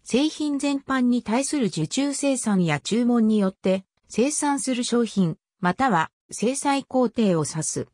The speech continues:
服飾業界では、既製服である、レディメイドに対する用語として、テーラーによって採寸、型取り、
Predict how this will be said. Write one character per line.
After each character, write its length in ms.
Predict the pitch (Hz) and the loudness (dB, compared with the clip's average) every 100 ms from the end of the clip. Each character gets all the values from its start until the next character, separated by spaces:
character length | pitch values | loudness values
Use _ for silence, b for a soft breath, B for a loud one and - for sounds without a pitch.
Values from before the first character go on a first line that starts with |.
| _ _ _ _ _ | _ _ _ _ _
服 240 | - - - | -20 -14 -6
飾 280 | 330 311 302 | -4 -2 -2
業 200 | 285 285 | 0 -2
界 240 | - 220 | -2 -2
で 120 | 175 | 0
は、 200 | 151 147 - b - | 2 0 -2 b -14
既 280 | - 302 320 | -6 -2 -2
製 40 | |
服 220 | - - | -2 -2
で 140 | 202 185 | 0 2
あ 80 | |
る、 200 | 165 165 - _ - | 2 -2 -4 _ 0
レ 140 | 185 | 2
デ 80 | 262 | 2
ィ 100 | 294 | 0
メ 160 | 320 | 0
イ 60 | 311 | 0
ド 100 | 233 | 2
に 160 | 175 156 | 0 0
対 220 | 175 240 | -2 -2
す 180 | - 247 | 0 2
る 100 | 190 | 2
用 220 | 175 185 | 4 2
語 160 | 185 | 0
と 140 | 185 190 | 0 -4
し 100 | - | -4
て、 240 | 170 170 - _ | -4 -4 -6 _
テ 220 | - 294 294 | -2 0 2
ー 20 | |
ラ 140 | 240 | 2
ー 20 | |
に 120 | 208 180 | 2 2
よ 120 | 160 | 0
っ 20 | |
て 200 | - 175 | -2 -4
採 220 | - 180 | -2 -2
寸、 380 | 196 180 180 170 _ _ | 0 0 -2 -4 _ _
型 300 | - 202 226 | -6 -2 0
取 100 | 220 | 0
り、 220 | 202 190 | 2 0